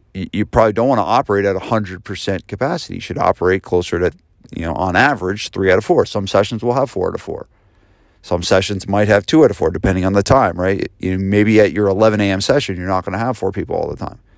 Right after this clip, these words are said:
or six people all the time, whatever you decide. But if you, so, so now, if we take that sixty dollars at max and we bring it down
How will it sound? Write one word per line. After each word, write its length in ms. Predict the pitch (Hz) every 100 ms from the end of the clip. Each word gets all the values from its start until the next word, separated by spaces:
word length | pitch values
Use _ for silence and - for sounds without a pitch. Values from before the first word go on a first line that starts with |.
| _ _ _ _
or 80 | -
six 220 | - 87
people 220 | 82 85
all 100 | 82
the 60 | 78
time, 180 | 80 82
whatever 280 | 92 90
you 140 | 92 -
decide. 420 | 101 117 107 113 _ _ _ _ _ _ _ _ _ _ _ _ _ _ _ _ _ _ _ _ _ _ _ _ _ _ _ _ - - _ - -
But 240 | - 90 107
if 140 | 101
you, 80 | 113
so, 260 | - - 123
so 180 | 110 113
now, 520 | 104 131 127 107 107
if 140 | 107 101
we 80 | 101
take 240 | 117 101
that 240 | 107 92
sixty 300 | - 123 -
dollars 260 | 104 95 90
at 100 | 92
max 320 | 117 104 98
and 120 | -
we 100 | 92
bring 220 | 87 98 92
it 100 | 92
down 260 | 92 87